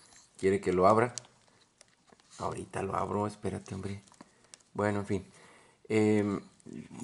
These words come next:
creo saber lo que es porque recuerdo lo que le pedí por ahí en, en una carta. Todavía hago mis cartas para, para Santa Claus de Navidad. Y bueno, pues por aquí, este, eh,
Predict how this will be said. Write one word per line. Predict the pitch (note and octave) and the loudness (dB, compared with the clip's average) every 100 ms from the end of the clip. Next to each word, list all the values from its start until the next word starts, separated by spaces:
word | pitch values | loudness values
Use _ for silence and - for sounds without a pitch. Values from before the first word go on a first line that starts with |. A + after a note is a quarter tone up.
| D2+ D#2+ | -8 -4
creo | - A#2 C#3 | 4 8 8
saber | C#3 A#2 B2 | 6 6 8
lo | C3 | 6
que | A2+ G#2+ | 6 4
es | A2 | 4
porque | - G#2+ - | 0 -2 -2
recuerdo | F2+ F2 - G2+ G#2 | -2 0 4 4 4
lo | F#2+ | 2
que | - D#2+ | 0 -4
le | D#2+ - | -4 -8
pedí | - F#2 F#2 | -4 0 0
por | F#2 F2+ | -2 -2
ahí | F2 F2 - - - | -2 -4 -8 -14 -14
en, | E2+ E2 - | -12 -12 -10
en | E2+ F2+ | -6 -4
una | F#2+ | -4
carta. | - F2 - F#2+ | -2 -2 -2 -2
Todavía | - A2 A#2 G#2 G#2+ | 4 8 8 8 4
hago | G2+ | 2
mis | G2+ F#2+ | 0 -2
cartas | - F2 - F#2+ | -2 -2 -2 -10
para, | - F2 - _ - | -8 -10 -12 _ -8
para | E2 | -6
Santa | - F2 E2 E2 | -6 -8 -8 -4
Claus | F#2+ F2+ | -4 -2
de | F#2 | -2
Navidad. | F#2 G2 G#2+ A2 | 0 2 0 -2
Y | |
bueno, | - - G#2+ | -6 -6 -8
pues | - | -16
por | - - | -20 -16
aquí, | - - F2 | -16 -12 -14
este, | D#2+ - - _ _ - _ _ _ _ _ _ - | -14 -20 -20 _ _ -20 _ _ _ _ _ _ -14
eh, | A2 | -14